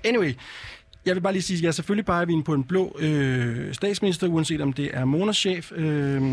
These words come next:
eller det er Jakob Ellemann. Øh, det gør vi, øh, selvfølgelig.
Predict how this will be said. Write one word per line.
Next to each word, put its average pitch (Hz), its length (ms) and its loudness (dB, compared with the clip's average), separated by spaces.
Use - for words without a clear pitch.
eller 135 200 0
det 135 220 -2
er 135 80 -2
Jakob 127 260 -2
Ellemann. 202 360 2
Øh, 156 1000 4
det 202 100 -2
gør 165 160 2
vi, 202 60 0
øh, 170 240 2
selvfølgelig. 190 480 0